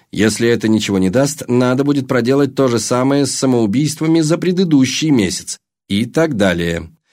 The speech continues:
Предупредите дивизионного комиссара о расширении территории поисков. Жюстен, напишите уведомление, а вы, Фруасси, подделайте мою подпись. Через десять минут мы расходимся. Ританкур, собирайтесь, вы в авангарде».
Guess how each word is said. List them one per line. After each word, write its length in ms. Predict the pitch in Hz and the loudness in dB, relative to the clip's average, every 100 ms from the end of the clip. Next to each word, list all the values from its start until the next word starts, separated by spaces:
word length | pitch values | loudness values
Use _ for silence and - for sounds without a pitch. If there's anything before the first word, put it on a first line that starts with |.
| _ _ - | _ _ -4
Предупредите 640 | 120 147 143 156 185 190 | 0 2 2 0 0 -2
дивизионного 720 | 180 180 175 160 156 110 104 | -2 0 2 2 4 4 2
комиссара 580 | 98 104 104 - 151 156 | 0 0 0 0 2 0
о 180 | 156 139 | 0 -2
расширении 680 | 143 123 135 143 151 156 156 | -2 0 0 2 2 2 0
территории 500 | 156 131 117 127 120 | 0 -2 0 0 0
поисков. 540 | 107 90 80 - - _ _ - | 0 -2 -2 -8 -18 _ _ -4
Жюстен, 500 | 110 139 131 95 85 | 0 2 2 2 2
напишите 480 | 101 123 - 151 143 | 0 0 0 2 2
уведомление, 800 | 139 135 143 160 180 113 92 | 2 2 2 4 4 2 2
а 80 | 95 | 0
вы, 140 | 139 196 | 0 0
Фруасси, 500 | 131 104 92 - 80 | 0 0 0 -4 -6
подделайте 720 | 101 95 95 135 185 175 139 | -4 -4 -2 0 2 2 0
мою 280 | 107 101 123 | 2 0 0
подпись. 520 | 85 80 - - - _ _ _ | -4 -8 -10 -14 -14 _ _ _
Через 280 | - 131 123 | 0 2 2
десять 340 | 131 127 113 | 2 0 0
минут 280 | 107 117 127 | 2 2 2
мы 100 | 151 | 2
расходимся. 680 | 131 113 98 80 78 - 80 - | 2 0 -2 -2 -4 -8 -8 -2
Ританкур, 600 | 113 117 104 127 131 - | -2 0 -2 -2 -4 -8
собирайтесь, 680 | - 139 120 90 80 85 - | -8 -2 0 0 -2 -8 -6
вы 300 | 92 104 131 | -2 0 0
в 80 | 131 | 0
авангарде». 640 | 120 107 92 80 78 80 | 0 0 -2 -6 -8 -18